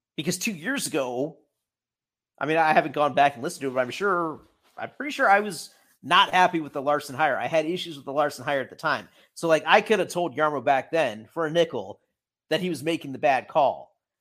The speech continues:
Um, and that Vincent would have been, I would have been s-, very intrigued by hiring Vincent at that point. I hadn't heard of Pascal Vincent,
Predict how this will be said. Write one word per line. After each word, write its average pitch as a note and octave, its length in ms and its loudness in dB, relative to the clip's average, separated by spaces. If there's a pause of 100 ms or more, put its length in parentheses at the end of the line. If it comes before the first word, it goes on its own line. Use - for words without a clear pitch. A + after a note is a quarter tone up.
(260)
Um, A2+ 640 0 (760)
and D3 140 -6
that D3+ 180 -6
Vincent F3 400 -4 (340)
would D3+ 100 -4
have D#3 120 -6
been, C3+ 420 -4 (380)
I C#3 60 -6
would F3+ 140 0
have D3 80 -10
been D#3 320 -12
s-, - 340 -12 (640)
very B3 260 4
intrigued F3 460 -6 (260)
by C3 120 -4
hiring D#3+ 300 2
Vincent C#3 360 -8
at A#2+ 80 -10
that B2+ 180 -2
point. G2 240 -12
I - 80 -16
hadn't B2 220 -2
heard F3+ 180 2
of F#3 120 -8
Pascal F3+ 340 2
Vincent, F#3 380 -8